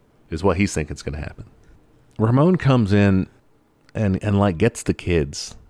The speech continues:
which I thought was kind of a bad move, like, kinda broke the solidarity initially. You know, it's like, we had something we were fighting for, we were pressuring them on,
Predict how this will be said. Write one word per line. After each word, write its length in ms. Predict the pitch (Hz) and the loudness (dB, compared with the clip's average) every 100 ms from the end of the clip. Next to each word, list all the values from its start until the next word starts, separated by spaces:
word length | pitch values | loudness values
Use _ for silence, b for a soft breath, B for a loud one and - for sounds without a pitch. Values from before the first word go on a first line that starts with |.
| - - - _ _ b b b b | -20 -20 -20 _ _ b b b b
which 160 | 127 - | -8 -4
I 60 | |
thought 200 | 151 175 123 | 0 2 0
was 100 | - | 0
kind 200 | 143 135 | 2 4
of 80 | |
a 80 | 95 | 2
bad 460 | 78 85 87 87 82 | 2 2 4 2 0
move, 580 | - 82 85 85 80 82 | -4 0 2 2 0 -2
like, 220 | 76 - _ | -4 -6 _
kinda 220 | - 113 92 | -4 -2 0
broke 300 | 90 92 - | 0 0 -4
the 60 | |
solidarity 760 | - 85 82 78 80 80 78 76 _ _ _ _ _ _ | -2 0 0 0 0 2 0 -2 _ _ _ _ _ _
initially. 640 | 92 90 - 80 76 76 - _ | -2 0 0 0 0 -2 -8 _
You 100 | - | -6
know, 160 | 85 82 | -2 0
it's 180 | 78 - | -2 -2
like, 280 | 80 69 - _ _ _ _ - | -2 -2 -8 _ _ _ _ -6
we 120 | 101 | -4
had 320 | 87 110 95 | 0 0 0
something 340 | - 101 98 90 | -2 0 0 2
we 100 | 87 | 2
were 100 | 87 | 0
fighting 320 | 87 85 87 | 0 0 -2
for, 280 | 80 82 80 | -2 -2 0
we 100 | 80 | 0
were 100 | 78 | 0
pressuring 460 | - 82 - 80 78 | 0 -2 -2 -4 -2
them 140 | 76 | -2
on, 320 | 76 76 78 | -2 -4 -6